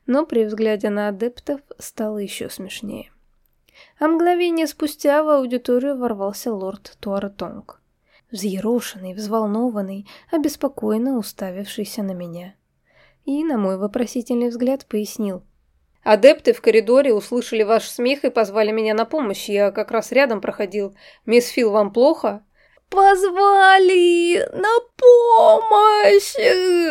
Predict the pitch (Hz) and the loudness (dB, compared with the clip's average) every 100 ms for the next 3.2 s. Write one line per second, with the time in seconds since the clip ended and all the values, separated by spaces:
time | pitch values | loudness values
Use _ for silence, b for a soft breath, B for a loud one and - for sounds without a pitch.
0 | 254 220 226 226 220 208 110 110 95 - | -2 -4 -4 -6 -6 -6 -6 -6 -8 -2
1 | 381 B B - 269 277 240 233 - 220 | -4 B B -6 -6 -4 -8 -12 -12 -10
2 | 208 196 - - - - - - - - | -10 -10 -14 -16 -16 -14 -12 -14 -14 -18
3 | 240 | -18